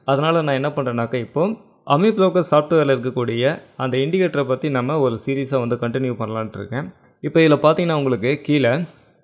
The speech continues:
அப்படியே டவுன் சைடு வந்துட்டு, அஹ், ஃப்ரெண்ட்ஸ் இந்த இடத்துல பாருங்க உங்களுக்கு ஃபைவ் தௌசண்ட்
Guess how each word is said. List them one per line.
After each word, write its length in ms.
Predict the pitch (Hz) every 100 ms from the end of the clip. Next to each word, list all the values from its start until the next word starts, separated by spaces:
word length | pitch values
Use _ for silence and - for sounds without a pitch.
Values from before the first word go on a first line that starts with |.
| -
அப்படியே 200 | 123 135
டவுன் 260 | 127 139 135
சைடு 160 | 127
வந்துட்டு, 340 | 120 120 107 113 190 - _ _ _ _ _ _ _ _ _ _ _ _ _ _ _ _ _ _ _ _ _ _ _ _ _ _ _ _ _ _ _
அஹ், 160 | - 131
ஃப்ரெண்ட்ஸ் 280 | 170 190 196
இந்த 140 | 151 139
இடத்துல 220 | 139 147
பாருங்க 260 | 135 131 120
உங்களுக்கு 340 | 113 110 143 202 - _
ஃபைவ் 260 | 143 160 196
தௌசண்ட் 440 | 185 160 185